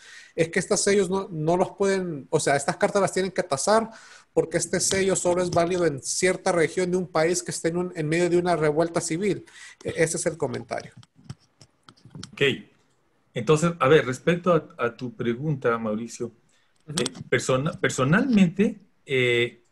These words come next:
Speaker 2: no me consta usos fuera de la ciudad de Guayaquil. Todos los sellos que revisé, los sueltos,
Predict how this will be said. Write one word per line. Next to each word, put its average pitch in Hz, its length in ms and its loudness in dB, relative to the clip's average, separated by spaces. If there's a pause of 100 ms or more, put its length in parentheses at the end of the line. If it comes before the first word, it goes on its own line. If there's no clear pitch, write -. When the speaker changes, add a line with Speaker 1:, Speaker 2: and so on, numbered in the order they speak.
(140)
Speaker 2:
no 135 320 2
me 226 260 0
consta 151 720 0 (320)
usos 185 400 0
fuera 147 340 0
de 147 80 -2
la 127 100 -2
ciudad 120 360 0
de 131 60 -2
Guayaquil. 113 760 -2 (1080)
Todos 214 380 6
los 135 140 -4
sellos 156 380 2
que 127 100 0
revisé, 117 360 2
los 127 300 0
sueltos, 196 680 -2